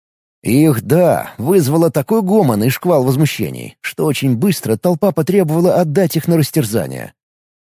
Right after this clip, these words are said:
Позволив народу вдоволь накричаться, я проигнорировал их требования и, называя себя всеми доступными мне титулами правителя областей, хранителя Империума в Новом мире, сюзерена Шеллионской империи и императора Альвии и прочего,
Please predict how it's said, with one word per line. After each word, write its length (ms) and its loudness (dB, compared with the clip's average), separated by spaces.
Позволив 500 2
народу 360 2
вдоволь 420 0
накричаться, 840 -2
я 280 0
проигнорировал 720 2
их 100 -2
требования 640 -4
и, 140 -2
называя 480 2
себя 360 0
всеми 320 0
доступными 580 2
мне 200 2
титулами 500 2
правителя 560 2
областей, 640 -2
хранителя 540 0
Империума 560 2
в 80 -2
Новом 240 2
мире, 380 2
сюзерена 540 4
Шеллионской 600 0
империи 640 2
и 300 2
императора 600 2
Альвии 680 -2
и 80 -2
прочего, 640 -2